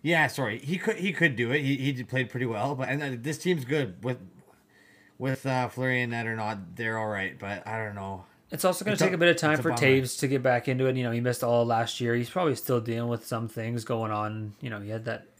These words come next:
Speaker 1: crazy illness that I won't even pretend that I remember what it was.
Speaker 2: Right.
Speaker 1: Um, but some crazy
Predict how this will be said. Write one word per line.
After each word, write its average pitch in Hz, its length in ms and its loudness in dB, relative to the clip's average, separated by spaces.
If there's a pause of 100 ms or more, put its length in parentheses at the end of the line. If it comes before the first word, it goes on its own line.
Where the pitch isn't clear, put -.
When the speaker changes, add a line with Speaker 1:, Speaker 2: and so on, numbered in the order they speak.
(240)
Speaker 1:
crazy 117 340 -4
illness 113 380 -6
that 110 100 -4
I 98 100 -10 (1000)
won't 104 160 -10
even 101 120 -10
pretend 107 380 -8
that 104 120 -6
I 101 40 -8
remember 107 260 -8
what 107 120 -6
it 110 80 -8
was. 110 320 -6 (480)
Speaker 2:
Right. 127 260 0
Speaker 1:
Um, 104 280 -2
but 117 220 -4
some 123 200 -4
crazy 110 600 0